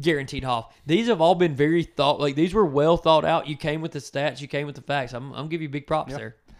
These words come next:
Speaker 2: So, last one, um, a guy who I think
Speaker 1: Also, there's one more. Don't screw it up.
Speaker 2: Uh, <laughs> this might be screwed up.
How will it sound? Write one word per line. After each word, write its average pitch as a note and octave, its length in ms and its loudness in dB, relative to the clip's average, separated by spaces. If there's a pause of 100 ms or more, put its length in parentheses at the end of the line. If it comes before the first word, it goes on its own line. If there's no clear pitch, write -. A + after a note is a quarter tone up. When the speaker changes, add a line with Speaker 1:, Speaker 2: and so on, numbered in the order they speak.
(260)
Speaker 2:
So, F3 380 -2
last D#3+ 260 -2
one, D#3+ 240 -4 (220)
um, B2+ 420 -4
a B2+ 80 -4
guy C3 320 -2
who C3 160 -8
I C3 120 -4
think C3 420 -8
Speaker 1:
Also, C#3 360 0
there's A#2+ 280 -4
one B2+ 160 -2
more. A#2 160 -4
Don't A#2 180 -6
screw G#2 220 -12
it F#2+ 60 -14
up. F#2 180 -18 (460)
Speaker 2:
Uh, C3 500 -4
<laughs> - 920 -16
this A#2 200 -14
might A2 180 -4
be G2 100 -6
screwed A2+ 260 -8
up. A#2 220 -4